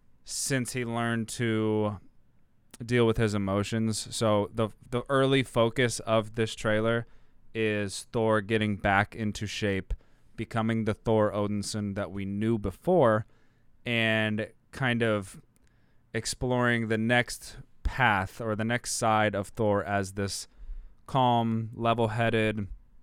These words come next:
leader of men, um, and not somebody who's the hot-headed young, you know,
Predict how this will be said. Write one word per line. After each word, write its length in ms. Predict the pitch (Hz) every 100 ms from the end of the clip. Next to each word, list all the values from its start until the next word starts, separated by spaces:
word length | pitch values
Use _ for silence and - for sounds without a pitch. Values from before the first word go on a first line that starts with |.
| - - - - - -
leader 440 | 127 120 127 117 113
of 140 | 107
men, 500 | 117 120 113 113 117 - - - -
um, 520 | - 107 101 95 95 82
and 340 | - 110 107 104
not 220 | 123 127
somebody 300 | 131 120 117
who's 240 | 123 113
the 140 | - 107
hot-headed 600 | 120 110 110 113 107 101
young, 480 | 107 107 107 104 98 - _ _ - -
you 160 | 107
know, 220 | 101 95